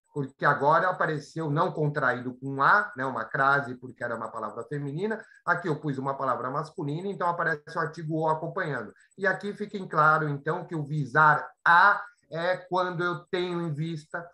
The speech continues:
eu tenho por objetivo, eu pretendo. Aliás, é esse o uso mais comum do visar nos documentos, na, o, o visar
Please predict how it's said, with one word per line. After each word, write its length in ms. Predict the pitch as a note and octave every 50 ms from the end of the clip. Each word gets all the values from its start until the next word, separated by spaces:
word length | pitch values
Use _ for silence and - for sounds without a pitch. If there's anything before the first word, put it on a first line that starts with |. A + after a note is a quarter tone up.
| _ _ -
eu 200 | D3 D#3 D3+ D3+
tenho 320 | - F3+ F3 E3+ D#3 D3
por 160 | - E3 E3 D#3+
objetivo, 760 | D#3+ C#3+ D3+ C#3+ C#3+ D#3 D3+ D3+ - D3+ D#3 D#3+ C#3+ D3
eu 120 | E3 D#3+ D3+
pretendo. 520 | - D#3+ E3 D#3+ - C3+ B2 A2 G2+ G2 _ _ _ _ _ _ -
Aliás, 840 | - G#3 A3 A#3 A3+ G3+ F#3 D#3 D3 C#3+ D3+ F3 G#3 G#3+ - - _ _ _ _ _ -
é 120 | D3+ D3+
esse 520 | C#3+ C3+ D#3+ D#3 E3 F3+ G3 - - - G#3
o 80 | F3+ D#3+
uso 380 | D3+ D#3+ F#3+ F#3+ D3 - F3
mais 400 | E3+ D#3 D3 D3+ F3+ G#3+ G#3 G#3
comum 420 | - - G3+ E3 D3 C#3 D3 F3 F3+
do 140 | D#3+ F3 E3
visar 640 | D#3 F#3 E3 C#3 C#3 C#3 C#3+ D3+ E3 D#3 D#3 - _ _ _ _ -
nos 220 | B2+ C3+ C#3+ B2+ A#2+
documentos, 1200 | C3+ C#3 - - A2 - C3+ C#3+ E3+ F3+ F#3 F#3 F3+ F3 E3+ E3 D#3 D3+ D3+ D3 C#3+ C3+ B2 A2+
na, 380 | A#2+ C3 C3 B2+ B2 B2 - -
o, 520 | C3 C#3 D3 C#3+ C3+ - C#3 C#3 C#3+ C3+ C3+
o 40 | B2+
visar 640 | B2+ D3+ D#3 C#3+ A#2+ D3+ D3+ D3+ D3 C3+ B2+ - -